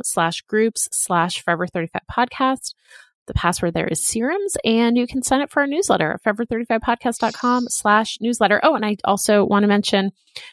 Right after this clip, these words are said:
you can visit our shelves on Shop My Shelf, where you'll see all of our prods arranged very prettily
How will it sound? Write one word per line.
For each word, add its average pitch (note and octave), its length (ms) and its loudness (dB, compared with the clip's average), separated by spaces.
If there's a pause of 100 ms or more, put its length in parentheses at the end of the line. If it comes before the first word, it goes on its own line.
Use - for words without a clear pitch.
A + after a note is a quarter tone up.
you G#3+ 120 -4
can A3+ 200 0
visit G#3+ 460 4
our F#3 680 4 (180)
shelves G#3+ 840 4 (340)
on F#3 240 2
Shop - 360 2
My F#3+ 140 2
Shelf, G3 580 2 (100)
where F#3 180 4
you'll F#3 160 4
see G3 260 2
all G#3 220 4
of G#3 80 -2
our F#3+ 200 4
prods F3 680 2
arranged F3+ 720 0 (760)
very F#3+ 200 2
prettily F#3 580 0